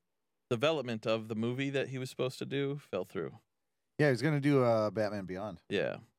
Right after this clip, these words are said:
Speaker 1: And
Speaker 2: And he
Speaker 1: that
Speaker 2: was in Batgirl, too.
Speaker 1: I do think it's, it's a bit
Speaker 2: Uh,
Speaker 1: sad, but
Speaker 2: Hey, look, there's money. There's money, and don't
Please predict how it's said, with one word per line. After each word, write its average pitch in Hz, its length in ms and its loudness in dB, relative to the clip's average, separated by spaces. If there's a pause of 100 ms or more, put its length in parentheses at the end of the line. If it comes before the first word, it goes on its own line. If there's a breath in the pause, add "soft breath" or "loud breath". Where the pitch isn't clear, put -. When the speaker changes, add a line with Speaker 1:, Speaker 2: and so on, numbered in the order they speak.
(140)
Speaker 1:
And 101 520 -2
Speaker 2:
And 101 60 -8
he 120 60 0
Speaker 1:
that 135 160 8
Speaker 2:
was 139 120 4
in 139 100 4
Batgirl, 98 640 0
too. 87 260 -10 (160)
Speaker 1:
I 127 120 -2
do 139 220 0
think 127 340 -4
it's, - 380 -8
it's 120 180 -8
a 110 100 -2
bit 120 240 -4 (140)
Speaker 2:
Uh, 90 40 -6
Speaker 1:
sad, 107 360 0
but 104 240 0 (800)
Speaker 2:
Hey, 147 180 4
look, 156 240 4 (120)
there's 143 200 2
money. 135 340 4 (720)
There's 139 180 4
money, 147 440 2
and 107 440 -2
don't 127 320 0